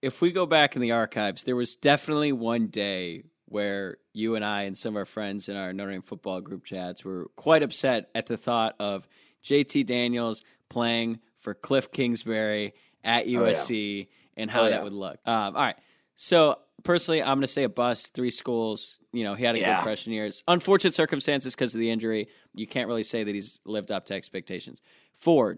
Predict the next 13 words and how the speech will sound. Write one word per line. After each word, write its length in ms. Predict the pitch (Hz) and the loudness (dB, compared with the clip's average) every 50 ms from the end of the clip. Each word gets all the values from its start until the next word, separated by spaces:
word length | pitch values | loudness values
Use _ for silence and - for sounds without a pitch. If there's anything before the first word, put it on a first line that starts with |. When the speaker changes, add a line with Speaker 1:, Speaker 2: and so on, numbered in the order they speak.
| - - | -4 -2
Speaker 1:
Dorian 320 | 123 123 127 131 131 123 | -2 0 0 0 -2 -4
Thompson-Robinson 1000 | 110 - 135 135 127 - - 113 110 113 110 113 113 120 113 - - 127 123 123 120 | -2 -2 -2 -2 -2 -2 -4 -2 0 0 2 2 0 -2 -2 -2 -2 -2 -4 -4 -6
to 160 | - - 117 | -6 -4 -2
U 100 | 113 110 | -2 -2
C 160 | 107 - 113 | -2 -2 -2
L 160 | 107 101 98 95 | -2 -2 -2 -2
A. 200 | 90 87 87 - _ - _ _ _ _ - | -4 -4 -6 -8 _ -20 _ _ _ _ 0
I 140 | 113 120 151 | 2 4 6
would 160 | 160 175 165 | 6 6 4
say 220 | - - 170 156 | 4 4 4 4
he's 220 | 139 160 151 135 135 | 2 0 0 0 0
a 80 | 120 | -2
hit, 360 | 113 127 139 151 156 - _ | 0 0 0 0 0 -2 _